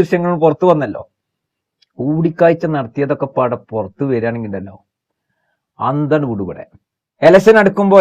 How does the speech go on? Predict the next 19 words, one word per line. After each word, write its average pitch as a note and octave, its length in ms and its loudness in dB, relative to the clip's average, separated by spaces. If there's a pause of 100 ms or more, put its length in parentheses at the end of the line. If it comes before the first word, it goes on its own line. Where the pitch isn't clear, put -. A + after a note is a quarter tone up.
എസ് C#3+ 160 0
ഡി G3 140 0
പി G3+ 100 0
ഐന്റെ G3+ 160 2 (100)
ഓഫീസുകളിലും F#3 720 2 (220)
അതേപോലെ F3 380 4
തന്നെ E3+ 160 -2
നേതാക്കന്മാരുമായിട്ടൊക്കെ F3 1160 2 (360)
നിങ്ങളിങ്ങനെ F3 460 0
കൂടിക്കാഴ്ച E3 560 2
നടത്താൻ E3+ 400 0
വേണ്ടി E3 160 -2 (100)
കയറി D3+ 300 4
ഇറങ്ങണമൊക്കെ D#3+ 400 -2 (140)
പുറത്തേക്ക് B2 420 -6
വന്നാലേ A2+ 320 -6 (880)
അതൊക്കെ F3 260 2
ഒരു E3+ 80 4 (100)
രാഷ്ട്രീയ D#3+ 380 4